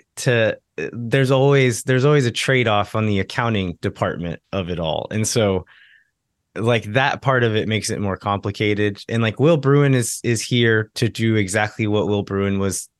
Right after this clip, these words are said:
hired to do, which is play three hundred minutes this year and go on at trash can time at the end of a game to try to get a goal back. Um, I don't think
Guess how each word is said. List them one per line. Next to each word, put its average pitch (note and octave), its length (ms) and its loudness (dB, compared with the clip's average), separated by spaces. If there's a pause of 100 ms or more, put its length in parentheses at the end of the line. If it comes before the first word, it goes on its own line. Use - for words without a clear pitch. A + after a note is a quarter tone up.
(180)
hired A2 360 0
to - 100 -10
do, G2+ 240 0
which F2 160 -4
is G2 140 -6 (140)
play A2+ 420 0 (200)
three G#2+ 200 -4
hundred A2 320 0
minutes G2+ 320 -2
this - 240 -6
year F#2 320 -2 (580)
and G2+ 280 -2
go A2 200 0
on G2+ 240 0
at G2 160 -4
trash G2+ 320 -2
can F#2 240 -4
time F2+ 300 -6
at E2+ 100 -8
the F#2 100 -8
end F2+ 120 -6
of F2 80 -6
a F2+ 60 -6
game F2 340 -4
to D#2+ 60 -12
try G2 180 -2
to F2 80 -4
get F2+ 140 -4
a F2 40 -4
goal E2 380 -6 (140)
back. - 360 -6 (400)
Um, F#2+ 420 0 (500)
I C3 100 2
don't D3 280 0 (100)
think C#3+ 300 2